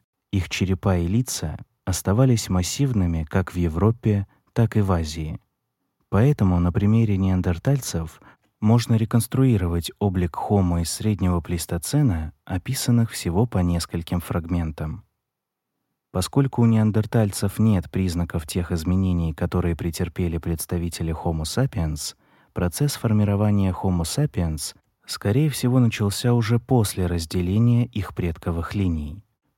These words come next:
Когда же разделились ветви, давшие неандертальцев и Homo sapiens? Ответ на этот вопрос даёт отсеквенированный с высоким качеством геном неандертальской женщины,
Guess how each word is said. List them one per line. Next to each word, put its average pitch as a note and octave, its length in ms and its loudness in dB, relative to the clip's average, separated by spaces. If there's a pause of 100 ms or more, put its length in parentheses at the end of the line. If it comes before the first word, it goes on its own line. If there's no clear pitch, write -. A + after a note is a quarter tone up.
(140)
Когда B2+ 420 2
же E2+ 120 -2
разделились F2 720 -2
ветви, F2 560 -2 (220)
давшие F#2+ 440 0
неандертальцев F2+ 1080 0 (160)
и G2 100 -4
Homo F2 320 0
sapiens? D#2+ 760 -4 (720)
Ответ F2+ 440 0
на F2 180 0
этот F2 220 -6
вопрос G2 600 -2 (240)
даёт G2 380 0
отсеквенированный B2 920 2
с - 140 -4
высоким F2 500 -4
качеством G2+ 720 -2 (140)
геном G2 500 2
неандертальской F#2 840 0
женщины, E2 720 0